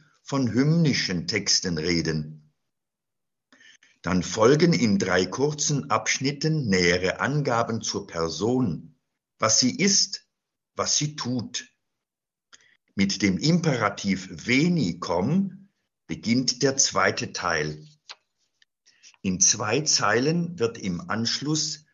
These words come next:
das ersehnte Ziel des erbetenen Kommens zum Ausdruck gebracht.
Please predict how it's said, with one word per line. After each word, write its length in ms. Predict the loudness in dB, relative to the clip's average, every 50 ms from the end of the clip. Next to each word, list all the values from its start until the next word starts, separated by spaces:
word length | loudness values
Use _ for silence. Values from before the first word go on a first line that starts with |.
| _ _ _
das 240 | -6 -4 -2 -2
ersehnte 720 | 0 0 0 0 0 -2 0 0 2 2 0 0 0 -2 -2
Ziel 760 | 0 2 2 2 4 2 2 2 0 -2 -4 -6 -10 -16 -20 _ _ _ _
des 160 | -6 -6 -6
erbetenen 840 | -4 -4 -6 -8 -6 -4 -4 -4 -4 -2 -2 -2 -2 -2 -2 -4 -4
Kommens 540 | -4 -4 -2 0 0 2 2 0 0 -2
zum 180 | -2 -2 -4 -2
Ausdruck 540 | -2 -2 -2 -2 -4 -4 -2 -2 -2 0 0
gebracht. 640 | -2 -2 0 -2 -2 -2 -2 -4 -10 -18 -20 -20